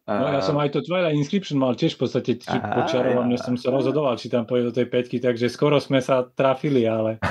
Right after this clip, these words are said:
Speaker 2: Sme, sme sa
Speaker 1: nie celkom,
Speaker 2: pošúpali.
Speaker 1: no.
Speaker 2: Dobre, tak, e, ďakujem vám, že ste teda so mnou zrobili toto video.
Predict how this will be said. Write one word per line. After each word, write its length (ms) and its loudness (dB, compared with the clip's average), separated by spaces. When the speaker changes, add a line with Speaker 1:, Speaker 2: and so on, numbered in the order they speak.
Speaker 2:
Sme, 200 -8
sme 160 -6
sa 80 4
Speaker 1:
nie 120 4
celkom, 60 -4
Speaker 2:
pošúpali. 240 2
Speaker 1:
no. 140 -4
Speaker 2:
Dobre, 260 2
tak, 180 2
e, 380 4
ďakujem 560 0
vám, 240 0
že 80 -4
ste 240 -2
teda 240 0
so 160 -2
mnou 160 0
zrobili 320 -2
toto 160 -6
video. 480 2